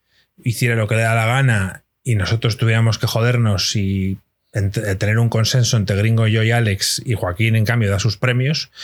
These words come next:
pues me parecía injusto para nosotros. Y al final hemos decidido ir por lo fácil,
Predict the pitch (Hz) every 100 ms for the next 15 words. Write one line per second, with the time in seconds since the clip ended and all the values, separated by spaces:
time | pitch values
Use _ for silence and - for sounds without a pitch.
0 | - - 92 98 90 - 117 110 120 -
1 | 156 - - 104 90 90 120 - - 90
2 | - _ - - - - - - _ -
3 | 123 113 - 107 110 143 156 - 113 117
4 | 117 - 120 127 - 117 113 127 143 135
5 | 135 139 147 123 107 101 98 113 - 113